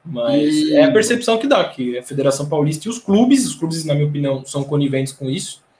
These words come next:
Speaker 1: estão se aproveitando desse cenário, né? Onde que tá mais bagunçado que a gente consegue colocar o jeitinho em prática.
Speaker 2: É, e cara, é aquela coisa, tomara, ó, não, não aconteça, até bater na madeira aqui,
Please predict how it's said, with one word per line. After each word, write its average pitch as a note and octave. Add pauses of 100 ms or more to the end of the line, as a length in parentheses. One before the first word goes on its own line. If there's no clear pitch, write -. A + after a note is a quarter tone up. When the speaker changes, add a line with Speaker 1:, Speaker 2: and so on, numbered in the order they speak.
(400)
Speaker 1:
estão -
se G3
aproveitando G3+
desse E3
cenário, C#3+
né? B2+
Onde C#3+
que -
tá E3
mais D3+
bagunçado D3
que E3+
a -
gente D3+
consegue D#3 (500)
colocar D#3+
o D#3+
jeitinho D3+
em A#2+
prática. - (1300)
Speaker 2:
É, A#3
e -
cara, D3+
é C3+
aquela A#3
coisa, - (600)
tomara, D3
ó, D#3
não, A#2+
não C#3
aconteça, C#3+
até C#3+
bater C#3+
na C#3
madeira C3
aqui, -